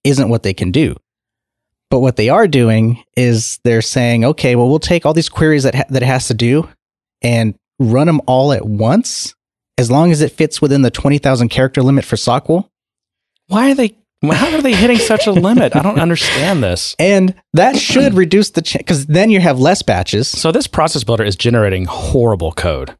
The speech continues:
Speaker 2: if that's
Speaker 1: Yeah.
Speaker 2: the ca-, if that, if those are the limits you're hitting.
Speaker 1: Yeah. So, so they're kinda, they're kinda taking all this
Speaker 2: This
Speaker 1: stuff.
Speaker 2: is a code generator, John.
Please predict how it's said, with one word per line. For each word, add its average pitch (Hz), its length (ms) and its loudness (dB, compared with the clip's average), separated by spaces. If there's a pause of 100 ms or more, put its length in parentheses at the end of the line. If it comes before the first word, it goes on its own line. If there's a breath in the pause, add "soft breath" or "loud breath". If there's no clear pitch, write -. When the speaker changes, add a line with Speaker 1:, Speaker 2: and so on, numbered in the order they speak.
Speaker 2:
if 101 100 -4
that's 87 220 -2
Speaker 1:
Yeah. - 60 -8
Speaker 2:
the 92 60 -8
ca-, - 140 -8
if 87 100 -6
that, 87 240 -4 (300)
if 104 80 -10
those 117 160 -2
are 127 40 -4
the 110 80 -2
limits 95 320 -2
you're 143 80 -2
hitting. 180 320 -2 (1160)
Speaker 1:
Yeah. 107 300 2 (880)
So, 143 340 2
so 165 160 2
they're 156 140 2
kinda, 190 340 2
they're 135 120 0
kinda 156 220 0
taking 160 300 -2
all 156 100 4
this 151 160 2
Speaker 2:
This - 180 0
Speaker 1:
stuff. 120 80 4
Speaker 2:
is 233 80 -2
a 226 40 0
code 226 240 0
generator, 98 400 -2
John. 92 320 -6